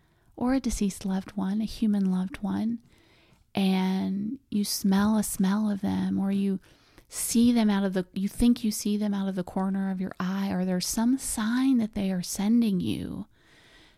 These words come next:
know that that is real, and they are intentionally connecting with you through dimensions.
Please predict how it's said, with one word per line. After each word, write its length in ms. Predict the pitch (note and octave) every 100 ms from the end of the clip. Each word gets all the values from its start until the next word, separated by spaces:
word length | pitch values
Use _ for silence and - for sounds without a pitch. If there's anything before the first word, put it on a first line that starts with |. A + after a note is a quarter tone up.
| _
know 440 | A3 G3+ G#3+ B3+ C#4
that 180 | D4 -
that 240 | G3+ G3
is 220 | F#3+ F#3+
real, 800 | F3+ F3+ F3+ F3+ G#3 B3 C#4 D4+ - _ _ - - - _ -
and 160 | G3+ G3+
they 220 | G3+ G3+
are 440 | - G3 F#3+ F#3+ -
intentionally 1120 | G#3 G3 G3 - G#3+ A#3+ - C4 C#4 C#4 C#4+ -
connecting 760 | - B3 A#3 A3+ - - G3+
with 240 | F#3+ F#3 G3
you 220 | F#3+ F#3
through 540 | - - G3 G3+ A#3+
dimensions. 1120 | A#3+ G#3+ F#3+ F#3+ G3 - - G#3 G#3+ - -